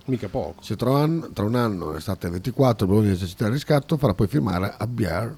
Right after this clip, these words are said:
Speaker 2: Bier un contratto triennale. Eh, cosa dice? Non ha debuttato in League One, però ha giocato venticinque partite nel Reims.
Speaker 1: duemilacinque, un
Speaker 2: Bi-
Speaker 1: diciottenne, giocare in Serie B comunque vada
Speaker 2: Sì.
Speaker 1: nel Reims, eh, fare venticinque partite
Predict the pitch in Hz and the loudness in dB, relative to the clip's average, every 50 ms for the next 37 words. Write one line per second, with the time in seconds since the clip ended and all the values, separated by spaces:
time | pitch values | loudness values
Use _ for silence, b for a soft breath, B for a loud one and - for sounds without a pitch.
0 | - - 98 113 127 110 - - 87 - B B B B B B B B - 123 | -14 -2 4 4 6 6 4 0 -4 -10 B B B B B B B B -6 -2
1 | 113 143 135 - 113 85 82 - - 110 - - - - 123 135 131 123 95 80 | 0 2 2 2 0 -2 -4 -4 -6 -6 -6 -6 -2 4 6 8 8 8 6 0
2 | 78 71 69 76 85 92 101 - - - B B B B B B B B B B | -2 -2 -2 -4 -2 -2 -4 -4 -6 -12 B B B B B B B B B B
3 | B B B _ - 113 113 113 110 110 110 107 107 107 107 107 107 107 104 107 | B B B _ 4 6 6 6 6 6 6 6 6 6 6 4 4 4 2 2
4 | 107 110 110 117 127 143 175 202 208 - - - - - _ _ _ _ - - | 2 2 2 4 4 6 6 4 4 2 -4 -10 -16 -20 _ _ _ _ -20 -20
5 | _ _ _ _ - _ - - 110 107 104 98 107 123 117 - 117 104 101 104 | _ _ _ _ -20 _ -10 -6 0 2 2 4 4 2 2 2 4 4 6 6
6 | 101 95 101 98 104 104 95 98 104 101 107 123 139 156 165 165 170 170 147 113 | 6 4 4 4 2 2 2 2 2 2 4 4 4 6 6 6 4 4 4 4
7 | 104 117 113 101 104 92 107 95 98 98 95 101 95 - 117 101 101 123 123 110 | 6 6 4 4 2 0 0 2 2 2 0 0 -2 -2 -2 0 2 2 0 2
8 | 120 143 123 107 95 92 92 95 110 110 107 104 104 - 180 180 185 165 147 156 | 2 0 2 2 2 2 4 4 6 6 6 4 4 2 2 2 2 4 6 6
9 | 202 233 151 - - 170 170 180 196 202 208 214 208 196 185 165 147 135 127 120 | 6 4 2 2 2 4 4 4 4 2 2 2 2 2 2 0 0 0 -2 -2
10 | 107 104 113 107 - 123 123 127 117 - - 127 123 127 127 135 135 - - 127 | -4 -6 -6 -4 -4 -2 -2 -2 -2 0 0 2 2 4 4 4 4 4 2 -2
11 | 127 131 127 120 127 120 117 123 120 117 110 113 - - 110 110 117 135 131 123 | -2 -2 -2 -2 -2 -2 -2 -2 -2 0 0 0 0 0 -2 -2 -2 0 0 0
12 | 113 110 101 - 113 110 110 107 107 110 107 101 - 117 110 110 113 110 110 107 | -2 -4 -8 -8 -8 -8 -8 -8 -8 -8 -10 -8 -8 -8 -6 -6 -6 -6 -6 -6
13 | 107 107 117 120 117 127 - - 135 127 - 123 - 117 107 - - 165 202 208 | -6 -6 -6 -6 -6 -6 -4 -4 -4 -2 -2 -2 -2 -4 -6 -4 -4 -4 -4 -2
14 | - 185 160 131 113 101 90 | -2 -2 -2 -2 -2 -4 -8